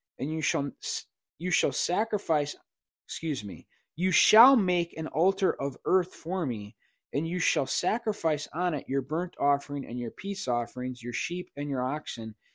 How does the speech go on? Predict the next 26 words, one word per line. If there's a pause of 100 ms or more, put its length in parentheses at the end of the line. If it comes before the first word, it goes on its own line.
(280)
and
every
place
where
I
cause
my
name
to
be
remembered, (400)
I
will
come
to
you
and
bless
you."
And (420)
we
haven't
seen
it
in
full